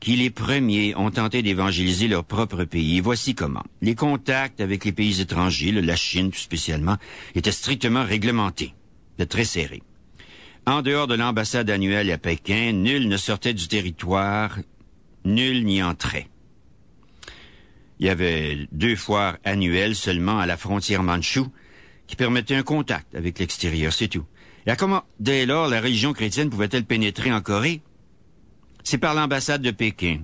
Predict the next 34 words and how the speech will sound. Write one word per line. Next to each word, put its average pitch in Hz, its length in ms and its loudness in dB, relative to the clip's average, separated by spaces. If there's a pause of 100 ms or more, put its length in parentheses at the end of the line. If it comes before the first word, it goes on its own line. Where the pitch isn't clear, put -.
(100)
Écoutez 131 300 0
bien, 95 180 2
en 107 60 2
dix-sept 160 180 -2
cent 202 160 0
soixante-dix-sept, 135 680 -2 (300)
dans 139 160 0
la 147 140 2
cargaison 143 640 2
que 139 100 -2
les 113 140 2
ambassadeurs 131 640 0
remportaient 120 600 -2 (280)
pour 101 200 0
leurs 76 320 0
amis, 73 280 0
se - 140 -2
trouvaient 120 320 0
cette 131 240 -2
année-là 123 400 2 (300)
des 117 180 2
manuels 147 460 2
traitant 139 400 0
de 127 60 -2
la 113 100 2
religion 123 340 2
chrétienne, 143 480 0
notamment 127 400 2
l'ouvrage 135 460 2
du 107 100 -2
fameux 147 320 2
père 151 260 0
Matteo 127 580 2
Ricci, « 127 720 -2